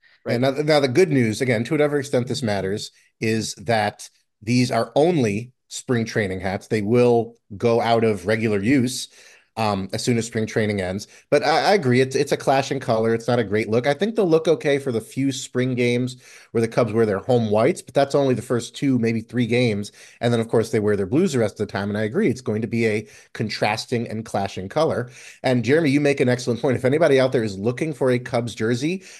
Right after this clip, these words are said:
go see if any of the retailers are still unloading last year's stock. You probably get it for cheaper,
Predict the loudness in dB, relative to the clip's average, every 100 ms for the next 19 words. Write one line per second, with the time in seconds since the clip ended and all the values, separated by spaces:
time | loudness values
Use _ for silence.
0 | -18 -8 2 4 4 0 0 4 2 0
1 | -6 -2 0 2 2 0 2 2 2 0
2 | -4 0 2 2 2 2 0 0 -2 -2
3 | -4 -4 -2 -2 -2 -2 -4 0 0 0
4 | -2 -8 -10 -4 0 -2